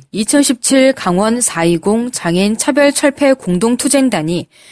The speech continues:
이십팔 일 도청 앞에서 출정 기자회견을 열었습니다. 투쟁단은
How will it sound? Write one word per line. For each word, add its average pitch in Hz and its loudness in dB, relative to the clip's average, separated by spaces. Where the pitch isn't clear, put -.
이십팔 240 0
일 240 4
도청 254 -2
앞에서 214 -2
출정 302 0
기자회견을 196 2
열었습니다. 170 -2
투쟁단은 214 0